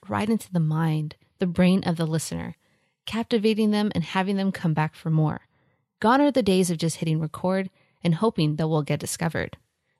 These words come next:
And if you haven't caught on already, this very presentation follows the structure I just shared with you.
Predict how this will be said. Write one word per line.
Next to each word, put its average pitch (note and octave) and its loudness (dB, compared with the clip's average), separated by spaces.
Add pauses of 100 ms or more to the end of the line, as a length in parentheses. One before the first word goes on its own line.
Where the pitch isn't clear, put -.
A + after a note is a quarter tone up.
(320)
And F#3+ 0
if G3 0
you A3 0
haven't A3 0
caught G#3+ -2
on F#3+ 4
already, D#3 0 (340)
this B3 2
very F#3+ 4
presentation E3+ 0
follows G3+ 0
the D#3 -2
structure - -4 (180)
I E3 2
just D#3 -4
shared D#3 -6
with D3 -6
you. - -14